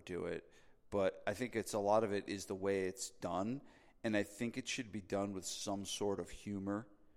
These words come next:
right? And some sort of, you know, kind of tongue in cheek versus it being this black and white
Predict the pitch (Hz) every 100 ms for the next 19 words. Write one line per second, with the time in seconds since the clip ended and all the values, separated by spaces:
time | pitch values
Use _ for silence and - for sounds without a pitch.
0 | - - - 104 107 - - 104 - -
1 | 110 101 101 - 104 101 95 - - 95
2 | 92 90 87 85 - - 98 95 90 -
3 | 104 95 - - - 104 101 92 - -
4 | 107 104 - - - - - - 104 95
5 | 101 101 - 101 101 98 92 - - 92
6 | 92 98 101 92 90 95 92 92 92